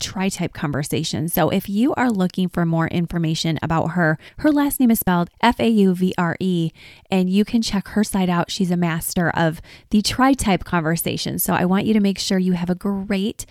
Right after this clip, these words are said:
place to go and a great resource. I'm also gonna give you a really cool test I took of hers,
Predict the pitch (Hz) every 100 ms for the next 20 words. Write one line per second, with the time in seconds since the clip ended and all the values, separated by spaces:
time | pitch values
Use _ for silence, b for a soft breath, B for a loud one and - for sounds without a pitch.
0 | B B - 220 214 - 220 190 190 -
1 | 196 202 220 208 208 220 202 196 196 240
2 | 269 330 - B B B 233 214 220 -
3 | 311 262 254 202 202 190 190 185 B B
4 | - 202 196 196 208 214 220 - - 196
5 | 190 185 - 180 160 - - 175 190 -
6 | 180 175 165 160